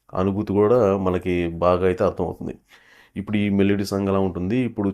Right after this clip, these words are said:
చిరంజీవి గారు, వెంకటేష్ గారి మధ్య వస్తున్న ఈ మాస్ సాంగ్ ఎలా ఉండబోతుంది అనేది మనం ఊహించుకుంటేనే అది ఇంకొక వేవ్ అది. చూద్దాం. ఇంకా దీని గురించి ఇంకేదైనా అప్‌డేట్ వస్తే మళ్ళీ మనం మాట్లాడుకుందాం.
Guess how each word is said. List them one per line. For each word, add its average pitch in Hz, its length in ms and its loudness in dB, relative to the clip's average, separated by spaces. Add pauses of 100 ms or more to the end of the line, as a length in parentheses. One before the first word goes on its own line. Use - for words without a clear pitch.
చిరంజీవి 98 560 0
గారు, 95 260 2
వెంకటేష్ 92 460 0
గారి 95 180 0
మధ్య 90 280 -2
వస్తున్న 92 380 -2 (520)
ఈ 87 100 -2 (180)
మాస్ 87 320 0
సాంగ్ 101 280 0
ఎలా 95 100 6
ఉండబోతుంది 92 520 -2
అనేది 95 180 0
మనం 92 260 0
ఊహించుకుంటేనే 95 760 -2 (960)
అది 85 240 -4 (380)
ఇంకొక 98 400 -4 (840)
వేవ్ 95 240 2
అది. - 160 -8 (640)
చూద్దాం. - 280 -6 (960)
ఇంకా 95 180 -4
దీని 101 220 -2
గురించి 110 380 -2 (140)
ఇంకేదైనా 95 440 0
అప్‌డేట్ 95 280 -2
వస్తే 107 260 -2 (500)
మళ్ళీ 87 200 0
మనం 90 220 0
మాట్లాడుకుందాం. 85 540 -4